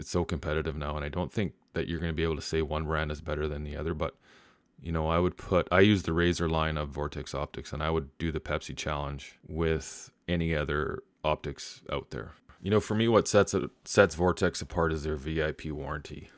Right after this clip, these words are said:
Um, their motto is, "You buy it, you buy it for life." So, I mean, even if you, you know, and accidents happen. If you drop it and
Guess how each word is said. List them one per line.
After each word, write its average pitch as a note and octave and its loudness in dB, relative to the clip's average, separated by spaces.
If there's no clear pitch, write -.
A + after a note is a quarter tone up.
Um, D2 -8
their G2 6
motto E2+ 6
is, D#2 0
"You F2 -2
buy F2 8
it, E2 6
you E2 2
buy D#2+ 4
it D#2 -2
for D2+ -8
life." D2 -4
So, D2+ -4
I D#2 -8
mean, D2+ -8
even E2+ -2
if - -8
you, D#2 -4
you F2+ -2
know, G#2 6
and G2+ 4
accidents A2 4
happen. F#2 4
If D#2 -8
you F2 0
drop D#2+ 2
it G#2 2
and C#2+ -6